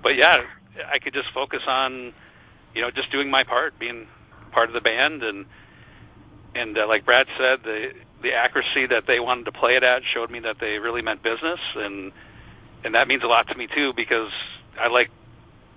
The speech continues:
myself personally, I like to be, you know, play the songs correctly, you know, not just make up a different live version. Uh, <clears throat> so yeah, it was, it was amazing just to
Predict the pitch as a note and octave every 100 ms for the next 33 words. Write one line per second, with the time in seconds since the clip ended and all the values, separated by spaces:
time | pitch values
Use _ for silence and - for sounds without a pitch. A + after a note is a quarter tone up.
0 | - C3+ B2 - - B2+ - F#3+ - C3
1 | B2 B2+ B2 A#2+ A#2 A2 B2 B2 G#2 G#2+
2 | - B2+ A#2+ - A#2+ A#2+ - B2 D3 -
3 | A#2 B2 A2+ A2+ B2 - - - - -
4 | A2+ A#2+ - B2 A#2 A#2 B2 B2 C3 G#2+
5 | A#2+ D3 A2+ A2 A2+ B2 C#3 C#3 - A2
6 | G2+ F#2+ F#2 F2+ - - - - - -
7 | - - - - F#3 D#3+ C#3 - D3 B2+
8 | C3 E3 B2+ A#2+ A2+ - - - B2+ B2
9 | B2 C3+ C3 A#2 B2 - A#2+ A2